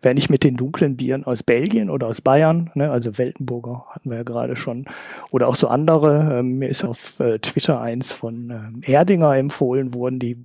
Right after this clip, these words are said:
brauen wohl auch einmal im Jahr so ein richtig dunkles, kräftiges Bier.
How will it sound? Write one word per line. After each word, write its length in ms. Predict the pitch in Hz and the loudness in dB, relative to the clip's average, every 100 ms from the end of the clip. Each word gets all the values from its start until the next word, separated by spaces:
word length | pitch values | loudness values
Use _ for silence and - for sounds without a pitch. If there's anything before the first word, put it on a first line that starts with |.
| _ | _
brauen 360 | 143 123 131 131 | -6 0 0 0
wohl 120 | 120 | 0
auch 160 | 135 165 | 2 2
einmal 300 | 143 147 131 | 2 2 0
im 100 | 127 | 2
Jahr 240 | 131 139 | 4 4
so 100 | 135 | 2
ein 200 | 120 120 | -6 -6
richtig 460 | 117 135 - - - | -2 -2 -2 -8 -6
dunkles, 420 | 135 147 143 123 | -6 -6 -6 -6
kräftiges 560 | - 139 - 131 131 - | -2 -2 0 -4 -4 -4
Bier. 320 | 131 123 | -2 0